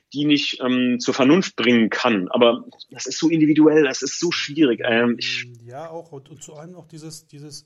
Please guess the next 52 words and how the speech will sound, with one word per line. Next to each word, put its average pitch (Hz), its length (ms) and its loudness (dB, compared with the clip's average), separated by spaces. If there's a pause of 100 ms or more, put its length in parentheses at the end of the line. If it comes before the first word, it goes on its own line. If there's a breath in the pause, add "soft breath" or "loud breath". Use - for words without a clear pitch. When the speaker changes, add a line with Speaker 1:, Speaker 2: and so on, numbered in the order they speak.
Speaker 2:
ähm, 139 460 -20
ich - 220 -20
rede 160 100 -16
jetzt, 165 160 -20
ich 135 80 -20
kann 156 120 -18
jetzt 156 140 -16
nur 156 120 -16
von 156 180 -18
der, 135 100 -18
von 135 120 -20
der 131 100 -18
deutschen 123 460 -20
Tuning-Szene 113 560 -20
reden, 127 420 -20
auch 123 160 -20
dieses, 123 400 -20
äh, 120 300 0
Speaker 1:
Mhm. - 180 -18 (140)
Speaker 2:
mitreißen 120 680 -18
lassen. 104 320 -20 (760)
Speaker 1:
Ja, 135 160 6
Speaker 2:
Also 127 80 2
Speaker 1:
richtig, 127 240 -6
Speaker 2:
wenn 143 80 -16
da - 80 -18
einer, 139 100 -20
Speaker 1:
richtig. 156 280 -8
Speaker 2:
wenn 139 120 -20
da 143 100 -18
einer 143 240 -20
seinen 139 180 -18
Speaker 1:
Ja. 107 120 -4
Speaker 2:
Burnout 135 280 -20
langballert, 131 560 -20 (260)
dann 120 120 -20
denkt 123 220 -20
der 127 60 -20
Nächste 123 240 -20
sich, 123 260 -20 (120)
„Ah, - 140 -20
das 110 140 -20
krieg - 180 -20
ich - 100 -20
auch 120 220 -20
hin. 98 160 -20 (400)
Baller 123 260 -20
ich 123 140 -20
Speaker 1:
Ja, 113 120 0
Speaker 2:
mit.“ 120 100 4
Speaker 1:
ja, 123 60 0
klar. 123 260 -6